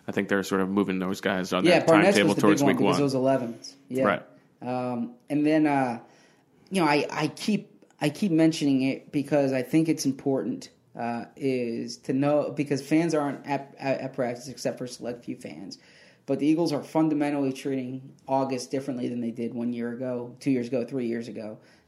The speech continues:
Speaker 2: Uh, and Doug has, has said this time and time again. They're getting their ones work in practice. Doug called today's practice like a game.
Speaker 1: Right.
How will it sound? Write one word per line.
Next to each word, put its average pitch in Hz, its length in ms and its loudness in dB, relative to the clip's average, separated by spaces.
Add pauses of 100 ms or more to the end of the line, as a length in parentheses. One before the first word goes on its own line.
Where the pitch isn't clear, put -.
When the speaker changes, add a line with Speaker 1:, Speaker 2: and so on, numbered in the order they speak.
Speaker 2:
Uh, 107 340 -6 (120)
and 127 200 -2
Doug 143 220 4
has, 135 320 4
has 131 400 0
said 139 160 4
this 135 140 0
time 139 340 -2
and 135 80 0
time 139 180 -2
again. 131 380 -8 (420)
They're 123 100 -2
getting 151 280 6
their 147 120 6
ones 139 320 4
work 135 280 0
in 143 80 0
practice. 120 540 -4 (320)
Doug 185 220 4
called 196 240 2
today's 165 280 0
practice 135 420 -4
like 131 160 -2
a 120 60 -6
game. 120 480 -8
Speaker 1:
Right. - 280 2